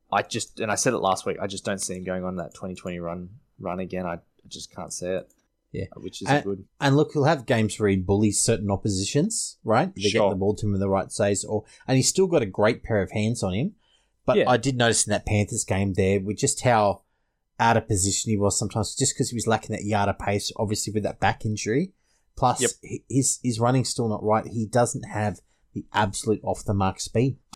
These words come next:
Speaker 1: No,
Speaker 2: So
Speaker 1: and I mean, I haven't watched any Manly games live, but I just wonder, um, if he sort of is, is a bit sluggish off the ball as we saw in Magic Round last year.
Speaker 2: Yeah,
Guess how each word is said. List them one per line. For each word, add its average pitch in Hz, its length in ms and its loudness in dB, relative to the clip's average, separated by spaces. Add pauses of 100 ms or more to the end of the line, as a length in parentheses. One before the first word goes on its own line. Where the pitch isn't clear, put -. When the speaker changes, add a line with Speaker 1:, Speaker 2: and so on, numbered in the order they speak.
(160)
Speaker 1:
No, 123 320 4
Speaker 2:
So 127 60 6
Speaker 1:
and 127 140 4
I 120 40 6
mean, 131 600 0
I 123 140 6
haven't 135 260 2
watched 104 300 -4
any 101 420 -4
Manly 104 360 -2
games 98 320 0
live, 95 340 4
but - 160 -4
I 101 100 4
just 95 320 -6
wonder, 98 500 2 (380)
um, 95 500 2 (100)
if 98 240 -6
he 98 240 -6
sort 95 280 -4
of 98 200 -2 (120)
is, 98 420 -8
is 101 140 -8
a 98 40 -8
bit 101 160 -10
sluggish 104 460 0
off 98 160 -2
the 101 80 -12
ball 101 260 2
as 101 120 -2
we 104 60 -8
saw 104 180 -4
in 98 80 -4
Magic 95 280 -4
Round 104 180 -2
last 101 240 -2
year. 110 100 0
Speaker 2:
Yeah, 101 60 0